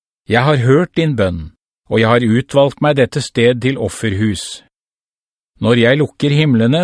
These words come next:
så det ikke kommer regn, og når jeg befaler gresshoppen å fortære landet, og hvis jeg sender pest iblant mitt folk, og mitt folk, som mitt navn er blitt nevnt over, ydmyker seg og ber og søker mitt ansikt, og vender om fra sine onde veier,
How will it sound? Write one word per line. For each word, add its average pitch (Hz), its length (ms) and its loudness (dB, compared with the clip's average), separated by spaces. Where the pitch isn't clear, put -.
så 139 100 -2
det 120 140 0
ikke 117 160 -6
kommer 123 240 0
regn, 139 460 0
og 107 160 -4
når 113 140 2
jeg 113 160 0
befaler 110 420 -2
gresshoppen 120 560 -4
å 113 60 -4
fortære 113 420 -2
landet, 131 460 -2
og 117 80 -8
hvis 120 240 -2
jeg 131 80 -2
sender 110 320 -4
pest - 400 -8
iblant 131 400 -2
mitt - 160 -6
folk, 185 400 -2
og 110 160 0
mitt - 160 -2
folk, - 560 -6
som 110 240 -4
mitt 107 240 -6
navn 98 240 -2
er 127 80 0
blitt 113 240 -4
nevnt 120 320 0
over, 147 240 0
ydmyker 117 800 -2
seg 180 320 -2
og 123 160 -2
ber 131 320 2
og 127 240 -6
søker 139 480 -2
mitt 123 240 -2
ansikt, - 640 -6
og 101 160 -2
vender 107 320 0
om 131 220 2
fra 165 160 2
sine 160 320 -2
onde 151 320 0
veier, 160 380 2